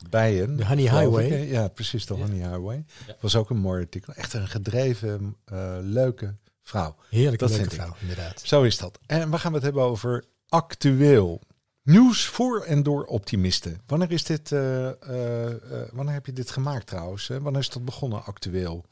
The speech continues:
Speaker 2: Oeh, al, al,
Speaker 1: Hè, de
Speaker 2: het is oud als de weg naar Rome ongeveer, actueel,
Speaker 1: Ja,
Speaker 2: hoor,
Speaker 1: hè?
Speaker 2: volgens mij. Ja. Het is wel af en toe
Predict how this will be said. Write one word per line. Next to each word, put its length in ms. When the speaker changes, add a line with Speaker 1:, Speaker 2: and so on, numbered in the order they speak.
Speaker 2:
Oeh, 460
al, 260
al, 360
Speaker 1:
Hè, 120
de 100
Speaker 2:
het 220
is 180
oud 160
als 80
de 60
weg 100
naar 140
Rome 240
ongeveer, 400
actueel, 280
Speaker 1:
Ja, 80
Speaker 2:
hoor, 140
Speaker 1:
hè? 80
Speaker 2:
volgens 280
mij. 340
Ja. 260
Het 120
is 80
wel 220
af 120
en 60
toe 220